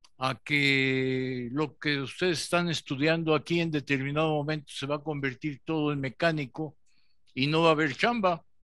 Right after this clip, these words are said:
Digo, la verdad, eh, yo sí creo que, que estamos en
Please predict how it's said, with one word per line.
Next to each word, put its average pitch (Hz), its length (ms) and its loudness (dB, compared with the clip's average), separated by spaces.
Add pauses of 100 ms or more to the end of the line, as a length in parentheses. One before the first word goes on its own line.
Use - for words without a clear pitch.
(800)
Digo, 180 240 0
la 135 140 2
verdad, 151 440 4
eh, 120 440 -2
yo 143 160 2
sí 135 160 -2
creo 160 500 4
que, 107 200 -6 (720)
que 127 100 -2
estamos 175 640 2
en 120 540 -2